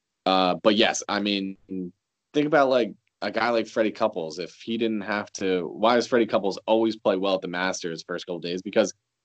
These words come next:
he knows the course so well. You know, these guys have been playing the courses for twenty years, thirty years, some of 'em. So you put these guys out on the course and,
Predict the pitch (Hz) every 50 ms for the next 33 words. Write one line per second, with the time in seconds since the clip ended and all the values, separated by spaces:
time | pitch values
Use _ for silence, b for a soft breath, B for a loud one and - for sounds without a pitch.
0 | _ _ 127 123 120 117 113 113 113 113 117 110 - - - 123 117 113 - -
1 | 120 110 104 104 107 107 113 123 123 113 107 110 110 104 104 113 127 127 123 143
2 | 139 139 127 127 127 120 110 113 _ 143 131 131 120 113 - - 139 131 117 110
3 | 117 104 98 - - 107 101 92 92 _ _ _ _ _ _ _ _ _ _ _
4 | _ _ - - - _ - - 143 139 135 127 113 107 113 127 143 147 127 110
5 | 104 110 113 - - - _ _ _ _ _ _ _ _ _ _ _ - - -
6 | - - - - - 127 131 131 120 110 107 117 139 147 143 117 - - 113 98
7 | 95 95 90 90 98 107 131 131 - _ _ _ _ _ _ _ _ - - 160
8 | 135 127 127 127 127 - - 139 131 123 110 135 127 123 120 117 123 117 110 104
9 | 101 - - 147 160 160 143 - - 120 113 110 110 107 104 101